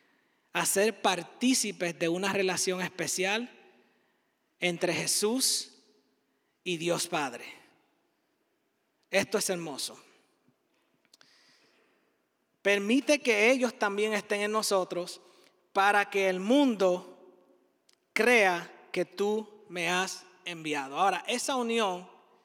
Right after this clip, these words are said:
y ser uno y permanecer en unidad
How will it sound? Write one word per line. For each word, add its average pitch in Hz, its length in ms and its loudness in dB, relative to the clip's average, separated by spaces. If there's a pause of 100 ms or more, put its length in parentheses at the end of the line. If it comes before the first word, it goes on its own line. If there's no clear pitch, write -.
(460)
y 196 140 -10
ser 220 380 0
uno 208 500 2 (480)
y 190 80 -14
permanecer 190 600 -4
en 233 100 0
unidad 202 640 4